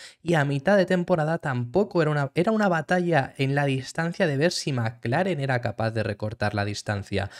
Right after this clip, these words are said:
porque tampoco lo era, porque McLaren era muy superior. Pero en este final de temporada, ahora mismo parece que sí que podemos llegar a tener cierta batalla, o yo os hablaré un poco en este tema al respecto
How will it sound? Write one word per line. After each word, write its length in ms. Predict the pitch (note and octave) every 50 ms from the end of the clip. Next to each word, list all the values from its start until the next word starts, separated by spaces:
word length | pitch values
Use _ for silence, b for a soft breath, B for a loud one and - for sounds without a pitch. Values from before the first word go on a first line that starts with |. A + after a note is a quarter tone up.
| B B B
porque 320 | - C3 B2+ A#2+ A#2+ B2
tampoco 520 | A#2 - A2 A2 A2+ G2+ C#3+ D#3+ D#3 - F3+
lo 120 | E3+ D#3
era, 260 | D#3 D#3+ F3 F3+ F3
porque 280 | - C#3+ C3 B2 - A2
McLaren 480 | G#2 G#2 G#2 - - B2+ D#3 F#3 D3
era 180 | B2 D3+ F3+ D#3
muy 160 | B2+ B2 B2+
superior. 600 | B2 - C3 B2 - A#2+ A#2 A#2 A2 G#2 G2 G2 B B B B B _
Pero 180 | - A2+ A2+
en 80 | A#2 C3+
este 200 | D3 A#2+ - D3
final 240 | C3+ - C#3 C3+ C3
de 80 | C3
temporada, 760 | B2+ C#3+ C#3+ C#3+ - D#3 D3 C#3 C3 C3 C3+ C#3 C#3 - - _
ahora 480 | - C3 B2+ C3 C#3 D3+ E3+ F3 F3 D#3+
mismo 400 | D3 D3 C#3 - C#3+ C#3+ C#3 -
parece 340 | B2 A2+ A#2+ B2 A#2+ -
que 120 | - - A#2
sí 180 | - - A#2+
que 100 | A#2 C3
podemos 560 | A#2+ A#2+ A2+ A2+ A2 A2 A#2 A#2 A2+ A#2+ - _
llegar 480 | B2+ A2+ G#2+ G#2+ G#2 G#2+ A2 A2+ - -
a 100 | - A2
tener 360 | - - G#2+ G#2+ A2 A2 - B B B B B
cierta 420 | _ - D#3 D#3 D3 C#3 C3+ C3+
batalla, 520 | B2 A#2 A2+ A#2+ A2+ A2 A2+ A2+ A2 A2 - -
o 100 | D#3 D3+
yo 280 | D3+ C#3+ C#3+ - G3+ G3+
os 180 | G3 - -
hablaré 320 | F3+ E3 D3+ C#3+ C#3+ D3 C#3
un 140 | A#2+ A#2+
poco 240 | A#2+ C#3 C3 - B2+
en 80 | B2 B2
este 200 | A#2+ A#2+ - B2
tema 280 | A#2+ A#2+ A#2+ B2 B2
al 80 | A#2+ A2+
respecto 580 | A2 G#2+ - - - A#2 A#2+ - - B2 B2